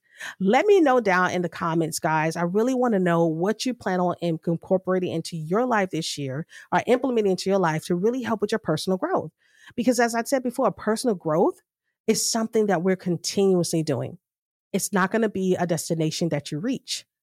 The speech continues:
So let's not even think about that. Let's just think about the fact that it's a lifelong journey. I wanna continue to grow and adapt as a person. I wanna be a better person overall. 'Cause when you're better, you're better to everyone else around you.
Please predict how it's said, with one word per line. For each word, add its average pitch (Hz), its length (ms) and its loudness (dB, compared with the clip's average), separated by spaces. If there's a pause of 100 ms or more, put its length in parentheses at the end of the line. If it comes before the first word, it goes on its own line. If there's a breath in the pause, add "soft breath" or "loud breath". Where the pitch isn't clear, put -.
(220)
So - 140 0
let's 170 180 2
not 240 120 2
even 240 160 4
think 269 180 2
about 165 300 -2
that. - 200 -8
Let's 190 160 2
just 277 200 -2
think 254 160 2
about 226 200 0
the 175 80 -2
fact 180 360 -2
that 165 280 0 (680)
it's 226 260 2
a 180 100 2
lifelong 180 600 0
journey. 147 520 -6 (140)
I 175 80 2
wanna 165 180 0
continue 196 600 0
to - 120 -4
grow 160 460 2
and 170 180 -2
adapt 151 320 -4
as 156 140 -8
a 151 40 -8
person. - 480 -4 (420)
I 240 60 0
wanna 381 200 4
be 339 100 4
a 330 60 2
better 254 220 0
person - 540 -4 (800)
overall. 214 800 0 (260)
'Cause 240 160 2
when 233 160 2
you're 285 180 0
better, 277 440 2 (220 loud breath)
you're 220 140 4
better 190 260 0
to - 180 -6
everyone 170 340 -2
else 147 200 -4
around 226 340 -2
you. - 160 -6